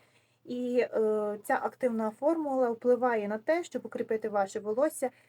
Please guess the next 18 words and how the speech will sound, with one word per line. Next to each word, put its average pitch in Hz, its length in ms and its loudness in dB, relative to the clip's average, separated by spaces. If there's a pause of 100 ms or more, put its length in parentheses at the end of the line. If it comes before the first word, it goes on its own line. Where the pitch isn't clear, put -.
(140)
від 262 280 -2
коренів 262 540 2
до 220 180 -4
кінчиків. 196 580 -10
Тому 233 240 -4
рекомендую 254 680 -2
наносити 214 500 -8
завжди, 208 280 -6
як 202 140 -6
на 208 100 -6
вологе 190 320 -6
волосся, 269 320 -4
добре 240 300 0
вимивати. 185 580 -2
Ідеально 220 460 -4
це, 220 100 -10
коли 202 280 -8
є 185 140 -6